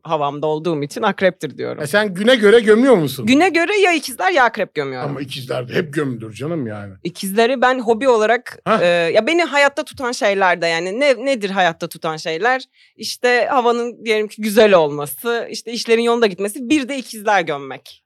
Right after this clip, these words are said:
Speaker 1: Yani bu
Speaker 2: <laughs>
Speaker 1: beni hayatta tutuyor. E, çünkü hiç sektiğini görmedim.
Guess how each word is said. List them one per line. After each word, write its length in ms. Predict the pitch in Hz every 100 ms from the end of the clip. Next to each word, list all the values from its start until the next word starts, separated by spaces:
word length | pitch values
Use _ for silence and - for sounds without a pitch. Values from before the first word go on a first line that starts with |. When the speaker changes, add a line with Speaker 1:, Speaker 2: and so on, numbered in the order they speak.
| _ - -
Speaker 1:
Yani 200 | - 220 214 196
bu 240 | 294 339 - _ -
Speaker 2:
<laughs> 280 | - _ -
Speaker 1:
beni 220 | 247 320
hayatta 400 | 302 240 233 277
tutuyor. 480 | 269 202 - 139 165 480 508 _ - 190
E, 240 | 185 190 190
çünkü 260 | 185 165
hiç 160 | 170 -
sektiğini 480 | 185 160 - 147 139
görmedim. 520 | 135 127 127 131